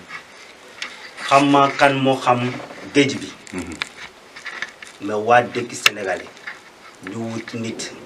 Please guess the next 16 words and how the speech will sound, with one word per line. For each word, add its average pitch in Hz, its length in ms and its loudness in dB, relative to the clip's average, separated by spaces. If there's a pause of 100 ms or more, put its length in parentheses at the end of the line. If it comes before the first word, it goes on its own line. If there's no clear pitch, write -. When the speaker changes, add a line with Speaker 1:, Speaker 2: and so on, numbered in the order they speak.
Speaker 1:
ku 123 80 -2
xam 113 340 -4
géej 98 240 -8
bi. - 120 -14 (200)
Speaker 2:
Mhm. 87 220 -8 (1160)
Speaker 1:
Def 98 200 -10
sarax - 380 0
bu - 140 -8
baax. - 180 4 (1080)
Speaker 2:
Géej 92 160 0
Soumbédioune 90 400 -2
bi. - 120 -8 (240)
Speaker 1:
Waaw. - 100 -16 (2500)
Speaker 2:
Wala 95 200 -4
laa 107 120 -2
kenn 113 140 2